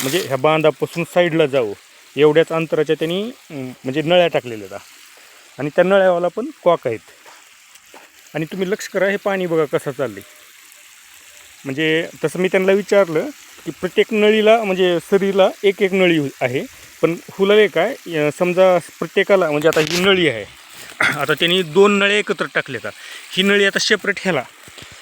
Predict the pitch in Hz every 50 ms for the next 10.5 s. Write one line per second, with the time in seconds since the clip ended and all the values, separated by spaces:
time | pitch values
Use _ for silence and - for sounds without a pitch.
0 | - - - 233 320 302 - 254 226 208 202 196 196 196 - 220 208 208 214 220
1 | 214 208 202 190 156 180 196 185 180 180 165 151 202 220 226 226 220 160 160 220
2 | 220 - - 220 226 196 156 165 170 - - _ 156 147 135 127 117 107 98 95
3 | 95 95 - _ _ _ _ _ - 123 123 131 - - 165 160 160 170 175 180
4 | 185 190 202 - - _ _ _ - 185 175 175 156 - 170 170 202 233 233 170
5 | 170 196 190 180 170 151 135 117 110 101 104 - - - - - _ - - -
6 | 185 180 175 180 180 175 180 185 202 277 392 - - - - - - - - -
7 | - 190 165 160 156 151 147 143 185 196 165 156 170 202 202 202 196 196 196 196
8 | 202 233 247 240 - - 180 - 147 139 - 127 110 101 98 - - - - -
9 | - - - - - - - - - - - - - 135 143 147 165 170 170 170
10 | 180 - 151 139 170 165 160 165 165